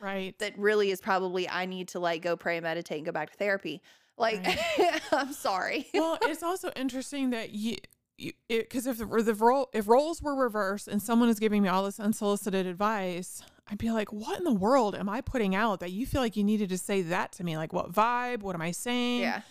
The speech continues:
Speaker 1: How do I look?" Um,
Speaker 2: <laughs> It is funny 'cause, like, I wouldn't think about that at all. I'd be
Speaker 1: Right,
Speaker 2: thinking
Speaker 1: because
Speaker 2: about them and
Speaker 1: that
Speaker 2: their
Speaker 1: is,
Speaker 2: stuff. Yeah.
Speaker 1: that is their
Speaker 2: <laughs>
Speaker 1: thing. Yeah, yeah. It's so fascinating,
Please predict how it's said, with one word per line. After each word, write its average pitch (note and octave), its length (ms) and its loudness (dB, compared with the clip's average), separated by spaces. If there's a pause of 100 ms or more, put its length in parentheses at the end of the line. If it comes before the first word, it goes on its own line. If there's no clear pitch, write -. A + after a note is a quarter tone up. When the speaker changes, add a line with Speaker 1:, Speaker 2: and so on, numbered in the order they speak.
(300)
Speaker 1:
How - 180 -4
do G#3 100 2
I F#3 160 2
look?" B3+ 720 0 (760)
Um, G3+ 640 2 (100)
Speaker 2:
<laughs> - 120 -8
It E4 180 4 (120)
is G4+ 120 -4
funny C#4+ 260 2
'cause, B3+ 160 0
like, B3 220 0
I A#3 100 2
wouldn't D4+ 280 0
think C4 180 0
about A#3 300 2
that A#3+ 280 2 (540)
at C4 100 -4
all. C#4 380 -4 (260)
I'd - 0 -
be A#3+ 40 -2 (240)
Speaker 1:
Right, D#4+ 140 0
Speaker 2:
thinking D4+ 180 0
Speaker 1:
because E4+ 100 4
Speaker 2:
about A#3+ 300 2
them A#3 140 4
and A#3+ 80 2
Speaker 1:
that A3 100 2
Speaker 2:
their A3 160 4
Speaker 1:
is, C4+ 140 -2
Speaker 2:
stuff. G3 440 -2
Yeah. A3 360 2
Speaker 1:
that G#3+ 100 -6
is A#3 220 -4
their G3 600 -2
Speaker 2:
<laughs> - 120 -20
Speaker 1:
thing. E3+ 480 -6 (200)
Yeah, F3 680 -4
yeah. G3+ 360 -4
It's - 260 -8
so A3+ 560 0
fascinating, E3+ 1120 -6